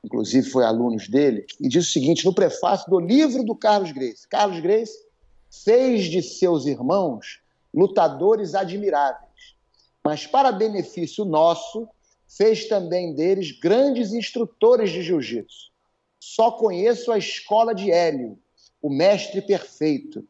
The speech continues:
frequentadíssima por homens de todas as idades e de todas as situações sociais que ali vão buscar mais ainda do que uma incomparável arma de defesa, a saúde física e moral. Hélio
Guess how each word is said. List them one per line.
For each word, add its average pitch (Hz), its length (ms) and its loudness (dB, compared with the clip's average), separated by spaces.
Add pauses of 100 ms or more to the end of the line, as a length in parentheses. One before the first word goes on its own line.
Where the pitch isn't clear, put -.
(300)
frequentadíssima 175 1080 2
por 165 200 2
homens 180 320 2
de 143 180 -6
todas 220 280 4
as 185 120 0
idades 165 680 2 (420)
e 165 60 -4
de 160 100 0
todas 214 380 2
as 190 100 -4
situações 170 560 -2
sociais 165 560 2
que - 100 -4
ali 160 180 0
vão 160 140 -2
buscar 160 500 0
mais 175 280 0
ainda 143 420 -2 (360)
do 151 100 -4
que 147 100 -6
uma 160 140 0
incomparável 160 720 2
arma 143 240 -2
de 135 100 -16
defesa, 165 500 -4
a - 20 -2
saúde 185 540 -2
física 247 720 -2 (440)
e 208 120 -2
moral. 156 600 2
Hélio 202 480 0